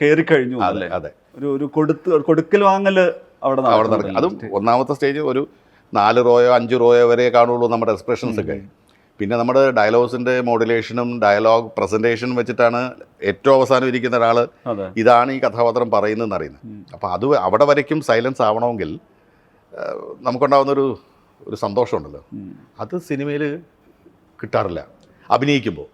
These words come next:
Speaker 1: ഉം.
Speaker 2: പക്ഷേ ആ പടം തിയേറ്ററിലെത്തി ഓടി കളക്റ്റായി നിങ്ങൾ അസൽ ക്യാരക്ടറാണെന്ന് പറയുമ്പോൾ ശരിയാണ്, നമുക്ക് സ-, വലുതായി കാണുന്നു, അത്രമാത്രമേ ഉള്ളൂ വ്യത്യാസം.
Speaker 1: നമ്മൾ നോക്കുവാണെങ്കിൽ, ഉം, നമ്മുടെ ഇന്ത്യൻ സിനിമയുടെ മലയാളത്തിലേക്ക് പറഞ്ഞ ലെജൻഡറി ആക്ടർ ആയിട്ടുള്ള ആളാണ് കൊട്ടാരക്കര. അതിൻ്റെ കൂടെ തന്നെ ആ വീട്ടിലേക്ക്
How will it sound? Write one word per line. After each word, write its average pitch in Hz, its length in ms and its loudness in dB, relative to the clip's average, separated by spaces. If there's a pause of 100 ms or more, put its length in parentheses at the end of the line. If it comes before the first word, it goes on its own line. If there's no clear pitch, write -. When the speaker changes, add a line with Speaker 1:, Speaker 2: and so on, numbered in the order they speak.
(240)
Speaker 1:
ഉം. 110 180 -12
Speaker 2:
പക്ഷേ 190 220 -2
ആ - 20 -4 (100)
പടം 139 180 2 (140)
തിയേറ്ററിലെത്തി 185 480 0 (140)
ഓടി 185 180 2 (140)
കളക്റ്റായി 196 460 2
നിങ്ങൾ 175 220 2
അസൽ 185 200 0 (100)
ക്യാരക്ടറാണെന്ന് 190 480 0
പറയുമ്പോൾ 196 260 -2
ശരിയാണ്, 190 300 2
നമുക്ക് 123 220 -6
സ-, 90 260 -6
വലുതായി 143 380 4
കാണുന്നു, 147 240 -2 (180)
അത്രമാത്രമേ 110 400 -4
ഉള്ളൂ 113 120 -4
വ്യത്യാസം. 90 300 -14 (520)
Speaker 1:
നമ്മൾ 156 220 -4
നോക്കുവാണെങ്കിൽ, 175 540 -2 (380)
ഉം, 101 140 -12 (360)
നമ്മുടെ 123 260 -10
ഇന്ത്യൻ 127 260 -8
സിനിമയുടെ 123 400 -10
മലയാളത്തിലേക്ക് 110 500 -6
പറഞ്ഞ 120 260 -10
ലെജൻഡറി 143 540 0 (300)
ആക്ടർ 123 380 -8
ആയിട്ടുള്ള 117 320 -4 (100)
ആളാണ് 95 340 -6
കൊട്ടാരക്കര. 98 560 -6
അതിൻ്റെ 131 300 -6
കൂടെ 135 240 -4
തന്നെ 143 180 -2 (460)
ആ - 20 8 (140)
വീട്ടിലേക്ക് 165 580 0